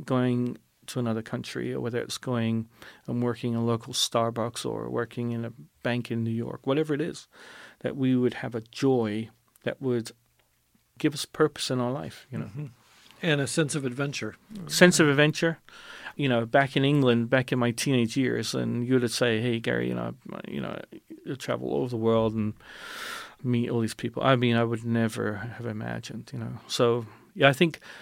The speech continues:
Speaker 1: certainly saying, "Hey, Lord, I'll follow you in your will,"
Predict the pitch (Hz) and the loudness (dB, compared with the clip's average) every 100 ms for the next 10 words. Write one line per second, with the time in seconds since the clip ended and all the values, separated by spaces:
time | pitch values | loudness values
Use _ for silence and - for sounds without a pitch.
0 | - - - 190 185 160 - 156 143 139 | -8 4 8 8 8 6 6 6 6 4
1 | 131 - - 135 127 123 120 - 123 120 | 0 0 4 6 8 6 6 2 0 0
2 | - - 135 131 123 113 117 113 117 120 | -4 2 4 6 4 0 0 0 -2 0
3 | 117 110 123 117 123 131 | 0 0 0 -2 -2 -8